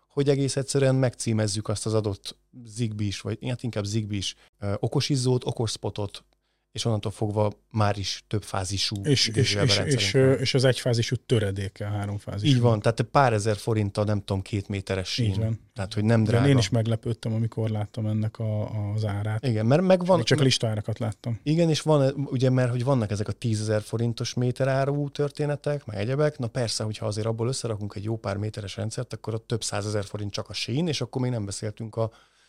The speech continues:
Speaker 2: Így van.
Speaker 1: szintén a, a lámpatestek áráról, amik szintén, hát körülbelül azt mondta a Gábor egyébként, hogy a, hogy körülbelül a duplája, a, hogyha a háromfázisú az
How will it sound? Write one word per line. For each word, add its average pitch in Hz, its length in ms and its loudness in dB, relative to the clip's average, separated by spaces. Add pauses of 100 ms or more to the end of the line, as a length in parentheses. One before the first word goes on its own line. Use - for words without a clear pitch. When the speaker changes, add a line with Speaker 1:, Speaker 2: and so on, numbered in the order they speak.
(160)
Speaker 2:
Így 110 220 -4
van. 110 80 0
Speaker 1:
szintén 107 400 0
a, 101 140 -2 (120)
a - 20 0
lámpatestek 101 640 -4
áráról, 131 440 2
amik 104 180 -4
szintén, 113 400 -4 (160)
hát - 140 -4
körülbelül 160 360 4
azt 135 160 2
mondta 110 220 0
a 98 40 -2
Gábor 131 340 -2
egyébként, 143 440 -2
hogy 120 180 -2
a, 120 320 2 (120)
hogy - 200 -8
körülbelül 123 760 4 (640)
a 117 80 -6
duplája, 120 640 0
a, 117 380 0
hogyha - 280 -4
a - 20 2
háromfázisú 110 800 0
az 95 160 -6